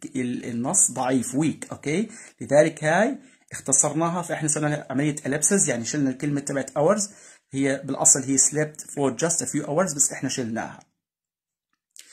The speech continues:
Mister Lin had only one purpose in mind. يعني هذا الزلمة كان في عقله بس إشي واحد، هدف واحد. Purpose هدف، وmind في باله كان عنده بس هدف واحد. إيش هو هدفه؟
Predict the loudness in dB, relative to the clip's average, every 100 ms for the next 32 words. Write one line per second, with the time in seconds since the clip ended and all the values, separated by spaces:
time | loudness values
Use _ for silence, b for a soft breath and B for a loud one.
0 | B B B B 6 8 8 8 8 8
1 | 8 8 6 4 4 8 8 8 8 6
2 | 4 2 4 6 4 2 0 4 6 6
3 | 2 2 2 0 -2 -6 -10 _ _ _
4 | b b -4 4 6 6 6 6 6 6
5 | 4 4 2 2 0 2 2 6 8 8
6 | 4 4 6 4 4 -4 -2 2 4 4
7 | 2 -2 -2 -10 -12 -16 b b b b
8 | 2 4 4 4 4 4 4 2 -2 0
9 | 2 4 4 2 0 -2 4 6 6 4
10 | 2 0 2 0 2 2 2 2 -2 -4
11 | -10 -10 -16 -18 b b b b 0 0
12 | -2 -2 -2 -2 -4 -4 -8